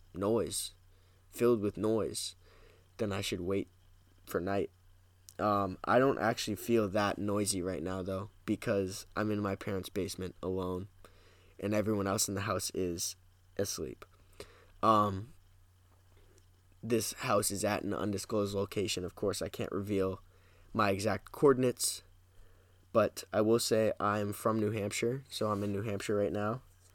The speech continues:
and I go to school at M I T. The group of friends that I did the first podcast with, those, that's my group of friends from M I T. Probably anybody listening to this right now knows me in real life and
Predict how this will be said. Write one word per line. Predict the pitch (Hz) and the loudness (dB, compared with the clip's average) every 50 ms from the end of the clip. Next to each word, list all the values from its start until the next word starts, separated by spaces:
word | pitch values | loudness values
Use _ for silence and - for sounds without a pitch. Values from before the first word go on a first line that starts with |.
| - - - - - - - | -20 -20 -20 -20 -20 -12 -6
and | 107 104 104 | -2 0 2
I | 104 107 | 2 2
go | 101 98 120 113 | 4 6 6 6
to | 107 | 6
school | - - - 120 113 | 6 2 2 4 4
at | 85 | 4
M | 90 107 107 | 4 2 2
I | 107 104 | 0 0
T. | - - - 110 107 107 110 - - - - - - - - - - _ _ _ _ - - - _ _ - - - - - - | 0 0 0 0 0 0 -2 -6 -12 -20 -20 -20 -20 -20 -20 -20 -20 _ _ _ _ -20 -20 -20 _ _ -20 -20 -20 -16 -12 -2
The | 107 113 104 104 | 0 2 2 2
group | 98 101 120 113 - | 2 0 0 0 0
of | 120 | -4
friends | - - 120 110 110 104 | 0 0 0 0 2 2
that | 117 110 | 2 2
I | 104 | 2
did | 98 113 104 85 | 2 0 -2 -2
the | 104 | -4
first | - - 104 98 - - | -2 -2 -2 -2 -2 -2
podcast | - 107 104 104 - 117 98 101 - - | 0 0 0 0 0 -2 -2 -2 -2 -2
with, | 107 104 95 - - - - - - | 0 0 0 -2 -6 -16 -20 -10 -2
those, | 92 98 101 - - | 0 0 0 0 -2
that's | - 104 101 - - | -2 -2 -2 -2 -2
my | 104 101 101 | -4 -4 -2
group | 92 104 101 - | -2 -2 -4 -4
of | 107 95 | -6 -6
friends | - - 104 98 98 98 - - - - - - - - - _ - - - - - - - - - - | -4 -2 -2 -2 -2 -4 -6 -8 -10 -14 -20 -20 -20 -20 -20 _ -20 -20 -20 -20 -20 -20 -20 -20 -20 -20
from | - - - 143 135 123 | -2 8 8 10 10 10
M | 117 113 113 | 6 4 4
I | 110 110 | 2 0
T. | 107 - - 117 113 117 131 143 156 - - _ _ | 0 0 0 2 2 2 0 -2 -8 -14 -20 _ _
Probably | - 160 135 127 135 127 - - - - | 4 6 8 10 10 8 8 6 0 -2
anybody | - 123 127 127 123 117 117 110 107 | 2 4 6 6 6 6 6 6 6
listening | 104 113 110 - - 104 104 101 | 4 4 2 2 -2 -4 -4 -4
to | - 110 | -4 -4
this | 95 95 - - 101 | -4 -4 -4 -2 -2
right | 98 95 78 | -2 -2 -2
now | 87 95 95 95 98 104 113 - - _ _ _ | -2 -4 -2 -2 -4 -4 -6 -8 -14 _ _ _
knows | - 110 117 117 113 113 107 | -4 0 2 4 4 4 2
me | 113 113 110 | 2 0 0
in | 107 104 | 0 0
real | 104 107 107 101 | 0 0 0 0
life | 101 98 101 107 113 - - - - - | 0 -2 -2 -4 -6 -8 -14 -18 -12 -8
and | - 98 95 - - | -6 -4 -4 -6 -8